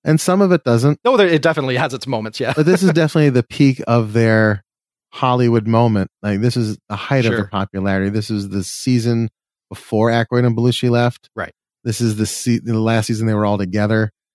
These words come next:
Speaker 1: Uh, this was just, like, iconic pop culture
Speaker 2: Right.
Speaker 1: things happening all at the same time, converging in that one studio. And I think it was just, everybody was at the height of their powers.
Speaker 2: Yeah,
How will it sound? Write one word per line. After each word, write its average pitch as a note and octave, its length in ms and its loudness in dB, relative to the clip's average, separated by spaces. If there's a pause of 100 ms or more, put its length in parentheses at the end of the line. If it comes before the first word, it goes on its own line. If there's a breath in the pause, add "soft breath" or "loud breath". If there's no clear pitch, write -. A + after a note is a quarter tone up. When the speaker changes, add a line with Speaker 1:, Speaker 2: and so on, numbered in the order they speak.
(260)
Speaker 1:
Uh, F#2 640 -2
this A2+ 360 -4
was G#2+ 420 0
just, G#2 300 -6
like, F#2+ 240 -4
iconic G#2+ 500 -4 (520)
pop B2+ 260 -2 (100)
culture A#2+ 560 2 (320)
Speaker 2:
Right. G2+ 220 -6
Speaker 1:
things A#2 340 2
happening A#2+ 520 0
all A2+ 180 0
at G#2+ 80 -4
the G#2 80 -8
same G#2+ 320 -2
time, A2 400 -2
converging G2 720 -2 (480)
in G2 300 -2
that G2 180 -2 (100)
one G2+ 180 -4
studio. F#2 640 -2
And E2+ 80 -8
I F#2 60 -8
think F#2 240 -8
it F#2 60 -4
was F2+ 120 -6
just, - 340 -10 (520)
everybody G2+ 480 0
was F2+ 500 -6 (160)
at F#2+ 140 -12
the - 60 -16
height - 360 -2
of F2+ 160 -6
their F2+ 360 -6 (440)
powers. E2+ 540 -6 (160)
Speaker 2:
Yeah, G3+ 280 0